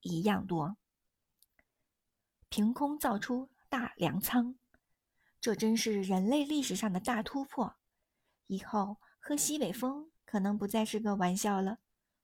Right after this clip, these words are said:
空气中的二氧化碳真的可能填饱肚子。让地球发烧的温室气体含有大量二氧化碳，这下它不再是让人们头疼的污染，摇身一变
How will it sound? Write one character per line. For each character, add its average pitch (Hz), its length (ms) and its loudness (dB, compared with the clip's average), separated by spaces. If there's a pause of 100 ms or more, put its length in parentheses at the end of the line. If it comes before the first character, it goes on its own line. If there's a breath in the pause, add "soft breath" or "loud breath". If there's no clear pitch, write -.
空 247 240 0
气 254 140 0
中 247 140 2
的 240 80 4
二 269 180 0
氧 220 160 2
化 254 140 2
碳 262 280 -2 (240 soft breath)
真 339 240 -6
的 302 120 2
可 254 140 2
能 247 180 4
填 247 200 0
饱 247 140 -2
肚 294 220 0
子。 226 260 0 (1120)
让 202 180 4
地 208 140 2
球 185 160 0
发 208 200 0
烧 214 200 0
的 208 280 0
温 254 200 4
室 262 120 0
气 233 200 4
体 190 260 0 (380 loud breath)
含 202 180 2
有 208 100 4
大 277 260 2
量 214 240 4
二 208 200 0
氧 185 180 -2
化 180 140 -4
碳， - 220 -4 (640)
这 214 200 2
下 - 300 0 (320 soft breath)
它 - 160 -6
不 196 120 -8
再 175 180 2
是 - 280 -6 (200 loud breath)
让 202 200 2
人 175 140 2
们 175 160 0
头 165 240 -4
疼 196 200 0
的 208 160 4
污 240 180 -2
染， 233 240 -2 (540)
摇 208 200 0
身 294 240 -4
一 214 100 0
变 247 300 -2